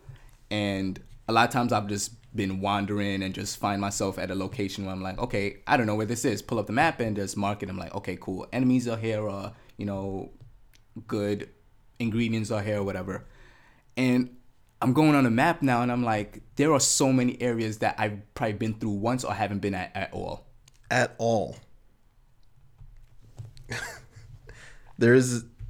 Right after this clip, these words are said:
Speaker 2: so there's this, this village in the southeast of the map. Uh, Lurlin,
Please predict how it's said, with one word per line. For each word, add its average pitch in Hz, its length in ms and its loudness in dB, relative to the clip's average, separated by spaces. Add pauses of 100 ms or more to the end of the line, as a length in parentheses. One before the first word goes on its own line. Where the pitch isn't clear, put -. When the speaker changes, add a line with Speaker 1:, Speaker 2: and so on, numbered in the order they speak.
(1160)
Speaker 2:
so 135 180 8
there's 156 240 10
this, 123 420 4
this 107 180 0
village 98 480 6
in 95 160 0
the 90 100 0
southeast - 1800 -2
of - 120 -4
the 98 80 -4
map. 80 360 -4 (960)
Uh, 85 240 -2
Lurlin, 101 680 4